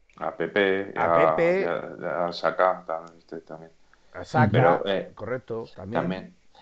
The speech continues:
Speaker 1: Hay que, hay que tener un poco en cuenta que en el Arsenal parece ser que este Aubameyang acaba de recuperarse de malaria.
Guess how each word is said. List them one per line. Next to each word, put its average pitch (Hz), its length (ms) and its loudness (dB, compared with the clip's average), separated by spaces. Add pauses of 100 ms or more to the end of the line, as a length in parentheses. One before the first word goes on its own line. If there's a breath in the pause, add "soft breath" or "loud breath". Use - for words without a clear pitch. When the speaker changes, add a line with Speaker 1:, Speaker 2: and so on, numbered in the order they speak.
(460 loud breath)
Speaker 1:
Hay 107 120 6
que, 123 220 4
hay 110 100 2
que 113 100 2
tener 104 400 0
un - 840 -16
poco 90 480 2
en 80 340 -2
cuenta 95 420 2
que 92 120 0
en 80 100 -2
el 80 160 -2
Arsenal 98 420 0
parece 80 340 0
ser 85 220 -4
que 80 680 -2 (100)
este 73 680 2
Aubameyang 76 680 2 (240)
acaba 80 280 2
de 80 60 6
recuperarse 82 600 2
de 95 100 2
malaria. 76 500 0